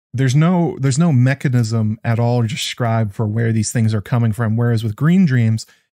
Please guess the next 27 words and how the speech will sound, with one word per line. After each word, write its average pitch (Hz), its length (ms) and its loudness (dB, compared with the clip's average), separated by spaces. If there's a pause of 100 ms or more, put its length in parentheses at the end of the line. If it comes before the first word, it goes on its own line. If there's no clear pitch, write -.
(120)
it's - 200 -4
clear 139 360 -2
that 123 160 0
many 123 360 2
of 123 120 0
them 113 200 0
are 120 140 -6
coming 117 300 -2
from 113 180 -4
the 110 80 0
Children 113 300 0
of 107 60 2
the 104 60 -2
Forest 110 340 -4
themselves, 107 680 -6 (300)
and 117 140 0
that 113 100 0
we 117 100 0
see 160 320 -2
the 131 220 2
examples 113 840 -2 (400)
that, 110 440 0
from 107 300 -2 (380)
glass 117 280 -4
candle 160 440 2
users, 110 480 -2 (340)
that 110 420 -2